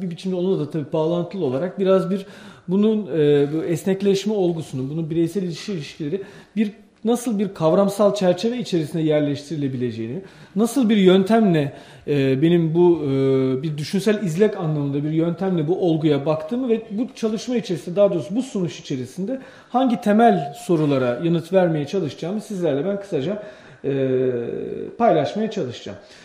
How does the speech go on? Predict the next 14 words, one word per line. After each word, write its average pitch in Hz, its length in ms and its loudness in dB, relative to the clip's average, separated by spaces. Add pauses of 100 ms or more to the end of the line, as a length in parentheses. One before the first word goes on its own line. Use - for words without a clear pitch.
(120)
Şimdi 277 240 -4
biraz 269 360 2
konuya 254 400 2
doğru 196 240 8
böyle 208 140 2
bir 180 120 -2
derinleşmek 220 580 0
gerekirse 226 640 -4
bu 285 100 -2
sunuş 208 440 -8
aslında 220 420 -4
Türkiye'de 185 460 -6
krizler 196 560 0
ve 220 140 0